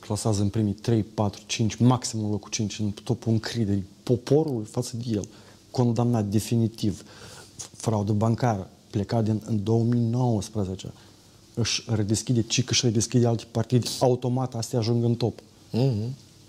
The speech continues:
Speaker 1: Asta cum poate fi?
Speaker 2: Dar Igor Dodon cum este în top preferințelor? Preferat în continuare de
Speaker 1: Da.
Speaker 2: moldoveni. Dar Vladimir Voronin, nu o să ne uimească dacă într-un anumit moment. Sigur că Vlad Fla-, Vlad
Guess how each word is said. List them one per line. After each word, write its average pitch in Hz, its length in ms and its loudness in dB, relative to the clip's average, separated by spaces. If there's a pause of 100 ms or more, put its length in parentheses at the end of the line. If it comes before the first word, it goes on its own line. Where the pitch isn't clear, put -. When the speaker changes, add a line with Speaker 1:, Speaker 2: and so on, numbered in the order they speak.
Speaker 1:
Asta - 180 -4
cum 143 160 2
poate - 240 -2
fi? - 220 -10
Speaker 2:
Dar 117 180 4
Igor 120 280 6
Dodon 107 440 4
cum 104 180 0
este 90 280 2
în 80 100 -2
top 82 240 0
preferințelor? 80 920 -4
Preferat 92 560 0
în 85 120 -4
continuare 85 600 0
de 82 120 -4
Speaker 1:
Da. 82 120 0
Speaker 2:
moldoveni. 80 460 -2
Dar 131 140 4
Vladimir 127 500 2
Voronin, 110 640 2 (640)
nu 143 180 2
o 160 40 4
să 131 460 4
ne 123 140 6
uimească 123 540 2
dacă 107 280 2
într-un 107 240 4
anumit 107 320 4
moment. 98 500 4 (840)
Sigur 143 460 4
că 113 280 -2
Vlad 123 240 4
Fla-, 127 400 2 (100)
Vlad 131 260 4